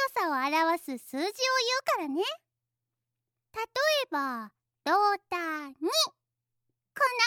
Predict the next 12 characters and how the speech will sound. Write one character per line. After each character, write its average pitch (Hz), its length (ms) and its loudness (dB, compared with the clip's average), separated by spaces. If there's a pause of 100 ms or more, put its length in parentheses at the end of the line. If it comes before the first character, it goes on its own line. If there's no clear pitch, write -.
感 480 240 4
じ？ 587 80 -2 (1040)
そ 403 120 -4
う 403 40 2
言 453 80 2 (720)
わ - 0 -
れ 339 80 -4 (320)
た - 80 -8
ら、 - 0 -
あ 311 60 0
な 381 180 6
た 392 180 -2